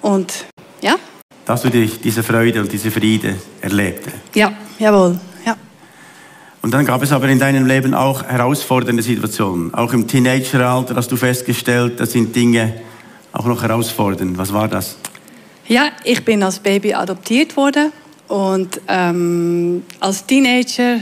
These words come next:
Speaker 1: habe ich mich gedacht, ich möchte gerne wissen, wie, wer meine Mutter ist. Und damals ist das Kontakt, ja, sehr schwierig gelaufen.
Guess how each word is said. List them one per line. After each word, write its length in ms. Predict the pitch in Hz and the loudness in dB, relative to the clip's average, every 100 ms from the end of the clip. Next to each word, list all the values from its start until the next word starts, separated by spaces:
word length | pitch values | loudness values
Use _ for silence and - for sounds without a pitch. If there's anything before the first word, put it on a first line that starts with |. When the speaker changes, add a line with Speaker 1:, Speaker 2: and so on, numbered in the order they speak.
| - - | -6 -8
Speaker 1:
habe 220 | 180 185 | -4 -4
ich 120 | - | -4
mich 160 | 185 175 - - - - | -4 -6 -10 -18 -14 -4
gedacht, 440 | 196 180 175 - | -2 -2 -4 -6
ich 100 | 180 - - | -8 -8 -8
möchte 320 | 185 - 185 | -6 -6 -4
gerne 400 | 185 185 190 185 | -2 0 0 0
wissen, 400 | 180 185 - 190 | 0 0 -2 0
wie, 220 | 180 175 180 - - - | 2 0 -2 -10 -18 -6
wer 180 | 196 180 | 0 2
meine 320 | 180 170 170 | 2 4 4
Mutter 320 | 170 285 330 330 | 6 4 4 2
ist. 460 | 330 403 - - - - - - - - - _ | 2 2 -4 -14 -20 -20 -20 -20 -20 -20 -20 _
Und 580 | 226 226 226 226 214 - - | -2 0 2 0 -2 -8 -8
damals 460 | 208 214 240 240 | -2 0 2 0
ist 160 | 233 - | -4 -4
das 180 | 220 - | -6 -4
Kontakt, 640 | 214 208 214 208 214 - - _ _ _ | -6 -2 0 0 -2 -14 -20 _ _ _
ja, 320 | - 196 165 165 | -4 -2 0 -2
sehr 240 | - 208 | 0 0
schwierig 540 | - 208 220 269 277 | 0 0 2 4 2
gelaufen. 540 | 233 214 233 233 - | 0 0 0 -2 -2